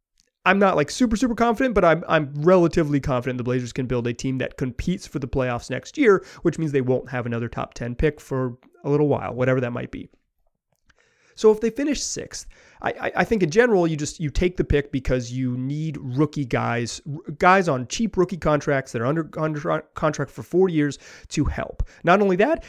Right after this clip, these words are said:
you're picking a twenty-year-old or a nineteen-year-old or a twenty-one-year-old, someone who can grow and get better and be the bridge to whatever's next with the Blazers.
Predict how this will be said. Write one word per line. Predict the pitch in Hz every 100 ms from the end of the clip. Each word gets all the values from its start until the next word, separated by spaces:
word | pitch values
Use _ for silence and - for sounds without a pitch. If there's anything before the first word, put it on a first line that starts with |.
| -
you're | 165
picking | 170 160 190
a |
twenty-year-old | 185 190 202 214 165 143 123 120 120 117
or | 131
a | 139
nineteen-year-old | 147 175 214 185 139 120
or | 131
a |
twenty-one-year-old, | 143 170 180 202 156 127
someone | - 175
who | 160
can | 175 180 151
grow | 143 175 170 165
and | 156
get | 147 151 131
better | 147 143 135
and | 135
be | 135
the | 131
bridge | 120 120 117
to | -
whatever's | 120 117 110 113 120
next | 117 117 - -
with | -
the | -
Blazers. | - - -